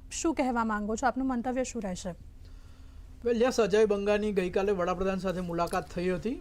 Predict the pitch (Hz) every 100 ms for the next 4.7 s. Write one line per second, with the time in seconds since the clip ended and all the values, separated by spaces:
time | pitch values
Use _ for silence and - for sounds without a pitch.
0 | - 180 170 156 156 170 196 196 196 180
1 | 175 185 185 160 170 170 180 202 226 185
2 | 170 165 185 196 190 175 175 165 165 160
3 | 175 160 185 277 - - - - - -
4 | - 170 170 180 180 180 175